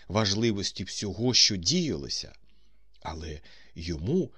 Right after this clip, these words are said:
все ж таки марилося, що навколо нього має зімкнутися якесь кільце.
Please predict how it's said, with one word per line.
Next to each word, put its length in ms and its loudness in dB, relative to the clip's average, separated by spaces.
все 260 -2
ж 120 0
таки 200 -6
марилося, 800 -4
що 220 -2
навколо 440 -4
нього 360 -4
має 320 -4
зімкнутися 920 -4
якесь 540 -2
кільце. 540 -4